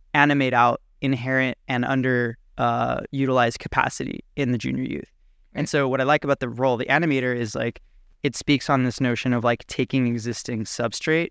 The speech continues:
Speaker 1: and, like, pulling it out into, uh, you know, what it, like, wants to be into its final form. And, like,
Speaker 2: Mm-hmm.
Speaker 1: these kids, like, have a ton of capacity. It's just my job to help them articulate it.
Speaker 2: Right.
Speaker 1: And so I really, really like that.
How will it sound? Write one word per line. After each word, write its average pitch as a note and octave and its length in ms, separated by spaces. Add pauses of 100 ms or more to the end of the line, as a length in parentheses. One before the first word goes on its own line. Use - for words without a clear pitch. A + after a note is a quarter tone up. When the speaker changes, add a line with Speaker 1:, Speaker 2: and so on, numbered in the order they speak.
(120)
Speaker 1:
and, B2+ 160
like, A#2+ 220 (160)
pulling D3 400
it A#2+ 100
out A#2 320 (400)
into, B2 680 (160)
uh, A2+ 440
you B2+ 140
know, A#2 100
what A#2 200
it, A#2 120
like, A#2 200
wants A#2+ 320
to B2+ 100
be C3 180
into A#2 220
its B2+ 100
final B2 280
form. - 400
And, C3 120
like, B2+ 140
Speaker 2:
Mm-hmm. E3 100 (220)
Speaker 1:
these C3 220
kids, F3+ 320
like, B2+ 160
have C#3+ 180
a C#3 60
ton C3+ 160
of B2 60
capacity. C3+ 520
It's A#2+ 120
just B2+ 180
my C3 180
job B2+ 280
to - 100
help B2 160
them B2+ 120
articulate - 540
it. - 160 (260)
Speaker 2:
Right. F3+ 120
Speaker 1:
And F#3 100
so C3+ 80
I - 20
really, C#3+ 240
really C3 180
like A2+ 200
that. B2 280